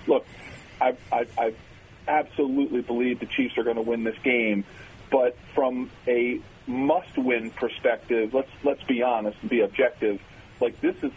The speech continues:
like, a must-win for the forty-niners organization, right? They've hit, I don't know how much better that team can get, right? I mean,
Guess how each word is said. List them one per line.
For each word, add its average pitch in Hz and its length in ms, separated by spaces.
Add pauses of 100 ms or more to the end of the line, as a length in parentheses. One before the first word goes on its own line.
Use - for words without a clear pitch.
like, 127 200 (160)
a 123 60
must-win 117 760
for 110 140
the 104 80
forty-niners 98 640
organization, 107 560
right? 110 180
They've 143 220
hit, 127 260 (640)
I 156 80
don't 165 220
know 147 180
how 131 220
much 120 220 (200)
better 110 440 (460)
that 113 280
team 110 220
can 95 220
get, 101 240 (300)
right? 110 400
I 117 60
mean, 110 340